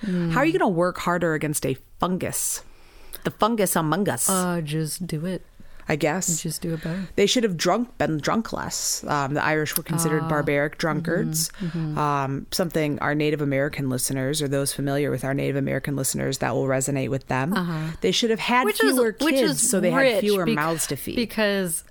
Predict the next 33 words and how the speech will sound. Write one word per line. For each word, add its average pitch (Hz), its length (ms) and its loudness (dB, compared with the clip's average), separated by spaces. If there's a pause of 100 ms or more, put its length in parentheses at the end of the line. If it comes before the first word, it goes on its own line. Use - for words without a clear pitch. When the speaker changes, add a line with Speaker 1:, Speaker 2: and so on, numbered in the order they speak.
Speaker 1:
I-, 208 240 0
England 226 440 2
was 175 240 -2
famous 202 600 0
for 180 200 -4
drinking 175 400 -2 (100)
pints - 680 0
of 160 300 0
gin. 165 380 0
Speaker 2:
Have 285 280 2
you 285 360 4
ever 233 560 0 (180)
Speaker 1:
All 247 220 4
the 202 100 2
Speaker 2:
been 190 140 2
Speaker 1:
time. 214 160 4
Speaker 2:
to, 214 260 2
I 214 160 4
went 269 320 0
to 214 100 2
a 156 60 4
wedding 160 400 0
for - 160 -4
my 175 160 2
friend 160 320 -2
who 170 180 0
is, 156 340 0 (520)
th-, - 160 -4 (140)
their 180 180 2
mother's 165 300 2
from 160 180 -2
Manchester. 175 760 0
Speaker 1:
Yeah. 175 340 0